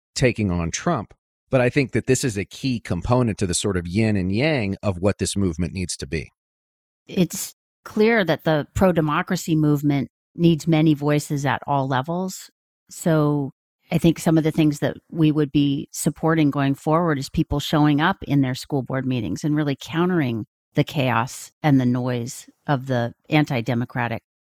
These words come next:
Speaker 2: voices, and to underscore sign up at join the union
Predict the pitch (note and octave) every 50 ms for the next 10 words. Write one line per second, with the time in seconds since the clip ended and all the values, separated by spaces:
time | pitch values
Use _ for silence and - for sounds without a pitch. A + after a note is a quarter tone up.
0 | _ - C#3 C3 A#2+ A#2 - A#2 A#2 A#2+ B2+ - - _ _ _ _ _ - C#3
1 | C3+ C3 C3+ C3 B2+ - _ _ _ _ _ _ - - D#3 C3+ - _ _ _
2 | - D#3+ D#3 D#3 D3+ D3 C#3 - - - C#3+ C3+ C#3 C3+ C3 C3 B2+ B2+ D3+ _
3 | _ _ _ _ _ _ - - E3+ D#3+ D3 C#3 C3+ C3 C3 B2+ - - - -
4 | C3 B2+ A#2+ - - - - D3+ C#3+ C#3 C3+ C3 B2+ C3+ B2+ B2+ C3+ C3+ C3+ C3+
5 | C3+ C3+ B2+ A#2+ A#2+ B2 C3